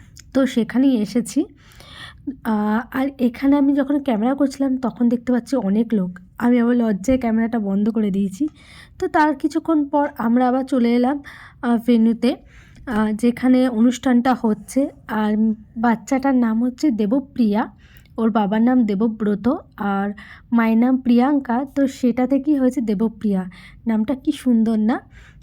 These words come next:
আর এই অ্যাম্বিয়েন্সটাও না খুব সুন্দর বিয়েবাড়িটা। আর এখানে ওদের, আহ, বৌভাতটাও হয়েছিল, আর এখন মেয়ের মুখে ভাত হচ্ছে এখানে।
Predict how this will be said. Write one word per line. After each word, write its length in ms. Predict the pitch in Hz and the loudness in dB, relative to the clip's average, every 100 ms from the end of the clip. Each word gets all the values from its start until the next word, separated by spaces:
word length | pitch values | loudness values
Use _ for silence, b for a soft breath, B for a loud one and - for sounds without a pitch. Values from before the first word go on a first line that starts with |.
| - | -8
আর 160 | 214 233 - | -2 -2 0
এই 200 | 247 262 | 0 0
অ্যাম্বিয়েন্সটাও 720 | 233 220 220 247 247 240 330 320 | 0 2 2 2 0 -2 -2 0
না 160 | 294 - - | 0 -4 -14
খুব 280 | - 285 311 | 0 2 2
সুন্দর 520 | - - 240 208 214 | -2 0 2 2 0
বিয়েবাড়িটা। 760 | 208 214 214 202 202 180 185 180 B B B B - | -4 -4 -2 -2 -4 -4 -8 -8 B B B B -6
আর 120 | 214 233 | -4 -2
এখানে 320 | 226 254 285 | -2 2 0
ওদের, 260 | 240 247 | 2 0
আহ, 420 | 220 214 240 214 208 | -2 -4 -6 -4 -2
বৌভাতটাও 640 | 208 247 262 277 320 302 | 2 2 2 0 0 2
হয়েছিল, 460 | 254 196 - 233 294 - - _ - - | 2 0 0 0 0 -4 -20 _ -20 -6
আর 100 | 226 | -2
এখন 360 | 226 226 240 240 - 240 | 0 2 2 2 -4 -6
মেয়ের 440 | 247 233 226 240 | 0 2 4 4
মুখে 280 | 226 240 247 | 2 2 0
ভাত 340 | 214 208 226 | 0 -4 -8
হচ্ছে 320 | 202 - 226 | -12 -6 -4
এখানে। 300 | 202 196 226 | -4 -4 -4